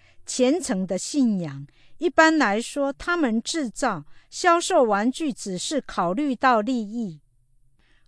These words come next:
王峰翻译。谁能为死亡画逗号？作者钱志群。人在世上都有一个句号，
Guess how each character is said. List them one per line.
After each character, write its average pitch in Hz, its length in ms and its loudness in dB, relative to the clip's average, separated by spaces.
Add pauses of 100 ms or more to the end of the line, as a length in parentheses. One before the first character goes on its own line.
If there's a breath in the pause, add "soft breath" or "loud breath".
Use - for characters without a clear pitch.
王 214 260 0
峰 262 360 2
翻 254 360 0
译。 220 360 -4 (2000)
谁 233 360 4
能 240 320 4
为 294 240 8
死 - 340 -6
亡 170 380 -4
画 240 400 4
逗 214 340 2
号？ 175 380 -4 (340)
作 269 360 4
者 160 520 -6
钱 214 480 -2
志 285 320 -2
群。 165 640 -8 (840)
人 208 360 2
在 311 300 4
世 269 380 0
上 233 340 2
都 294 320 6
有 185 240 0
一 196 160 -6
个 208 260 0
句 233 400 -4
号， 175 360 -2